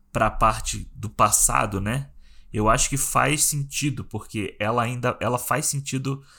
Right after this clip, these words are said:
pelo pensamento deles da guerra, né? Eles estavam vivendo aquela guerra, então era uma missão, é não sei o quê, é a lembrança deles. Então ela faz sentido pra,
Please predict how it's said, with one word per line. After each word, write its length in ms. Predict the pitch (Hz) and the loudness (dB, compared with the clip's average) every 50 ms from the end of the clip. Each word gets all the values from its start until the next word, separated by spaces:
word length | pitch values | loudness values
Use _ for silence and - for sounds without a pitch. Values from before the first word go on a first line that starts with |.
| - - - _ _ _ _ | -20 -20 -20 _ _ _ _
pelo 240 | - 127 127 131 127 | 0 0 2 2 0
pensamento 840 | - 147 143 139 - - 147 127 131 127 127 135 170 185 - - 139 | 0 0 2 2 2 2 2 0 -4 -4 -4 -4 -4 -4 -6 -10 -10
deles 460 | 117 110 120 127 131 123 117 123 - | -4 -2 0 0 0 -2 -4 -8 -10
da 240 | - - - - 117 | -12 -6 0 2 2
guerra, 400 | 113 107 101 104 98 92 92 98 | 2 2 0 0 0 0 -2 -4
né? 100 | 92 95 | -4 -4
Eles 120 | 98 104 - | -4 -4 -2
estavam 320 | - 117 123 135 139 135 | 0 0 0 0 0 -2
vivendo 320 | 127 131 110 104 110 113 | -4 -4 -4 -2 -2 -2
aquela 260 | 107 107 - 107 107 98 | -2 -4 -6 -6 -8 -6
guerra, 300 | - 120 127 123 117 117 | -4 -2 0 0 0 0
então 180 | 104 - 113 | -2 -2 -2
era 140 | 113 110 113 | -2 -2 -2
uma 140 | 110 113 107 | -2 -2 -4
missão, 680 | 104 98 - - - - 151 156 151 139 120 107 101 | -2 0 0 2 2 2 2 0 0 0 0 -2 -4
é 40 | 95 | -4
não 60 | 107 | -6
sei 200 | - - 110 107 | -6 -6 -8 -8
o 20 | |
quê, 320 | - - 143 147 143 139 - - - - - - - | -8 -6 -6 -4 -4 -6 -8 -14 -20 -20 -20 -14 -6
é 100 | - 107 | -2 0
a 40 | 123 | 2
lembrança 600 | 135 143 143 139 113 113 127 156 165 156 - - | 4 4 2 2 2 2 2 2 4 4 6 6
deles. 280 | - - 101 104 - 104 | 6 6 6 6 4 4
Então 200 | 104 - 139 156 | 2 4 4 6
ela 140 | 165 - | 6 6
faz 280 | - - - - 196 - | 6 6 4 4 4 4
sentido 520 | - 180 165 - - - 151 147 139 147 | 2 2 2 2 2 2 2 2 0 0
pra, 340 | 143 - - 131 123 113 107 | -2 0 0 0 0 0 -2